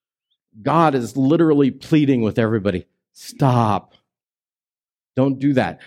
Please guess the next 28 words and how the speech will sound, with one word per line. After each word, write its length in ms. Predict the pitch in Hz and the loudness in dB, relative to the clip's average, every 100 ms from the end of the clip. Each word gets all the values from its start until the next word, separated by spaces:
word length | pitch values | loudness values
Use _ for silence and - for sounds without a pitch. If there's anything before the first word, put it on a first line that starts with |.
| _ - | _ -8
You're 400 | 120 123 156 165 | -2 0 0 0
not 400 | 139 143 139 - | 2 2 0 -2
gonna 180 | 120 107 | -2 -2
like 360 | 104 120 113 | 0 -2 -2
that 220 | 104 87 | -4 -4
destination. 760 | - 92 - 101 98 98 - - _ _ _ _ - | -6 -8 -8 -4 -2 -2 -4 -12 _ _ _ _ -8
How 120 | 120 | -6
about 300 | 127 120 127 | -4 -4 -4
we 100 | 104 | -8
turn 380 | - - 120 110 | -8 -8 -4 -2
around 340 | 98 95 92 | -2 -2 -2
now?" 440 | 95 98 73 60 _ _ _ _ _ _ _ | -2 -4 -6 -14 _ _ _ _ _ _ _
Because 360 | - 110 123 101 107 | -4 -2 -2 -4 -6
that's 480 | 135 147 147 - - | -2 -2 -2 -8 -6
the 160 | 135 | -2
moment. 720 | 113 110 117 135 85 64 _ _ _ _ _ _ _ _ _ _ _ _ _ - | -2 -2 -4 -6 -8 -14 _ _ _ _ _ _ _ _ _ _ _ _ _ -2
And 180 | 127 | 0
the 60 | 127 | 0
story 400 | 117 - 175 196 | -2 -4 0 2
that 140 | 143 | 2
I 160 | 127 170 | 2 2
wanna 240 | 226 156 | 2 0
pull 260 | 123 - 123 | -2 0 2
out 300 | 107 101 113 | 2 0 -2
this 260 | 120 - - | -6 -6 -2
morning 320 | 120 120 110 | 0 0 -2
from 240 | - 120 | -2 -2
Exodus 800 | 120 120 120 - 110 107 - - | 0 -2 -4 -4 0 -2 -4 -18